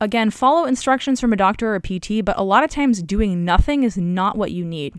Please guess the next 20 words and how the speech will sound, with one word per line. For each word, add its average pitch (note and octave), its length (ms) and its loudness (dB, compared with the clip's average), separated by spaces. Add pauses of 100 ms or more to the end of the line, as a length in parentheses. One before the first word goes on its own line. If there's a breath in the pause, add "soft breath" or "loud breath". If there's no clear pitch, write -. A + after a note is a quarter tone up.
(100)
You F#3+ 80 -2
need A3+ 140 4
to B3 60 -2
figure C4+ 320 -2
out C4+ 180 2
all B3+ 200 0
of C#4+ 100 -6
the - 60 -16
things A#3 200 0
that - 160 -6
you F#3+ 80 -4
can C4 400 0
do, E3+ 320 0 (420 soft breath)
perhaps A#3+ 440 0
figure A#3+ 280 0
out G#3 140 0
specific A#3+ 580 -4
things A3 260 2
that G#3 140 -2
could G3 260 0